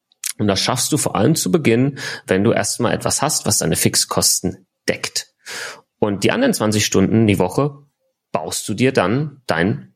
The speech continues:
Versicherungsvermittler-Business auf mit dem Hauptfokus darauf, wie kommst du nachhaltig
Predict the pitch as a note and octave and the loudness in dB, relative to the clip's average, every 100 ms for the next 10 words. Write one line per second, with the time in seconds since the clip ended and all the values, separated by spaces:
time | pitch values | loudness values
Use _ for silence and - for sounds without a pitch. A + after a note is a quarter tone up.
0 | _ - A2 F2 B2+ F#2+ G#2+ - F#2 F2 | _ -2 0 0 2 2 2 2 2 2
1 | A2+ B2 G2 - G2 A#2+ - - E3 D#3+ | 2 0 0 0 -2 -2 -4 -2 0 0
2 | E3 - G#2+ - - - _ _ - F#2+ | 0 2 2 0 -8 -16 _ _ -2 -2
3 | - F#3+ - G2+ G#2 - E2 G2+ G#2+ - | 0 -2 0 0 0 0 0 0 -2 -4
4 | - F#2 A#2+ C3+ E3 D#3+ - F3+ G#3 E2 | -4 2 2 2 0 0 2 0 0 0
5 | F2 A2+ A#2 A2+ B2 | 0 0 0 0 -2